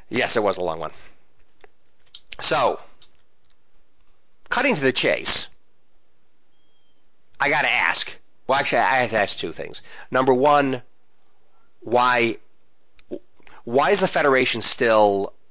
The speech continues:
uh, <laughs> trying to fight the Maquis if they're trying to fight the Cardassians, who are now the Federation's enemy? So I completely agree with that point.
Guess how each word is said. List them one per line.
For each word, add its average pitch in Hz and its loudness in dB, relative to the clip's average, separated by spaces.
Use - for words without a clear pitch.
uh, 104 4
<laughs> - -14
trying 165 2
to 135 2
fight 123 0
the 110 0
Maquis 92 -2
if 147 0
they're 127 4
trying 117 2
to 101 0
fight 107 0
the 101 -6
Cardassians, 92 -2
who 156 6
are 127 4
now 113 4
the 98 -2
Federation's 92 0
enemy? 90 -2
So 113 2
I 98 2
completely 143 0
agree 110 2
with 95 0
that 110 0
point. 73 -12